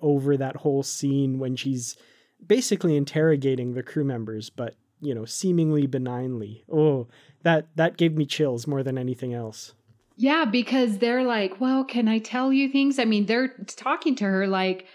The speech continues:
Speaker 2: you know, she's the counselor. "Well, this is between us, right?" And,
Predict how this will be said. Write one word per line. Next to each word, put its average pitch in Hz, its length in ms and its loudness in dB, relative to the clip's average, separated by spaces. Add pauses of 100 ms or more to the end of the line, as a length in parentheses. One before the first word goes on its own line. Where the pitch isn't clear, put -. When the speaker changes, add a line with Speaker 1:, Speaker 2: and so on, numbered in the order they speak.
(180)
Speaker 2:
you 185 140 -4
know, 196 180 2
she's 220 280 -4
the 269 80 -4
counselor. 214 500 -2
"Well, 175 320 0
this 208 360 -2
is 277 140 -2
between 262 460 2
us, 254 240 -2
right?" 208 340 0
And, 180 300 0